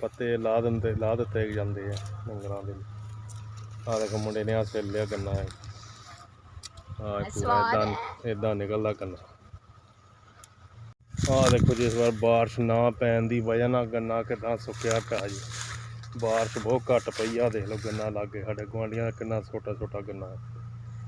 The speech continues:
Speaker 1: ਇਹ 'ਚੋਂ ਕੀ ਨਿਕਲੇਗਾ ਤੇ ਕੀ ਕਰਨਗੇ। ਸਾਡਾ ਤੇ ਫੇਰ ਮਾੜਾ ਮੋਟਾ ਠੀਕ ਆ। ਆਹ ਗੰਨਾ ਆਪਣਾ ਠੀਕ ਆ ਥੋੜ੍ਹਾ।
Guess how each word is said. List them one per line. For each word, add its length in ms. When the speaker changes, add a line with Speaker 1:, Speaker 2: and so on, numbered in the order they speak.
Speaker 1:
ਇਹ 80
'ਚੋਂ 160
ਕੀ 240
ਨਿਕਲੇਗਾ 500
ਤੇ 120
ਕੀ 260
ਕਰਨਗੇ। 440
ਸਾਡਾ 320
ਤੇ 160
ਫੇਰ 240
ਮਾੜਾ 260
ਮੋਟਾ 280
ਠੀਕ 320
ਆ। 60
ਆਹ 100
ਗੰਨਾ 300
ਆਪਣਾ 420
ਠੀਕ 380
ਆ 40
ਥੋੜ੍ਹਾ। 340